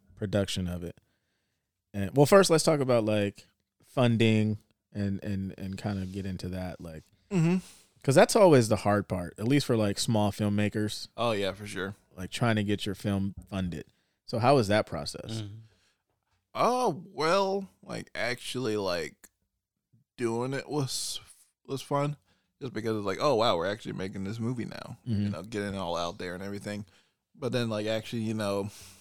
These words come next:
Speaker 2: you know, trying to get people to fund it is, like, the hard part. 'Cause, you know, it's like, I don't know, usually you'll send it like, "Hey, it'd be cool if you support my film." Like, "Yeah, sure."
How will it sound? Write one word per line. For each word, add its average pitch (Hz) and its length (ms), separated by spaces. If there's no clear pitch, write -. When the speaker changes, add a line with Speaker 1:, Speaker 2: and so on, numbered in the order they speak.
Speaker 2:
you 120 140
know, 107 160
trying 107 320
to 101 80
get 90 300
people 98 400
to 87 160
fund 110 420
it 90 160
is, - 240
like, 73 200
the 92 120
hard 95 360
part. 92 320
'Cause, 104 240
you 98 80
know, 98 280
it's - 220
like, - 480
I 196 140
don't 104 120
know, 104 140
usually 117 380
you'll 107 140
send 110 240
it 110 60
like, - 160
"Hey, 175 380
it'd 135 240
be 131 100
cool 147 260
if 127 80
you 131 80
support 143 320
my 127 120
film." 139 260
Like, - 180
"Yeah, 220 180
sure." 170 360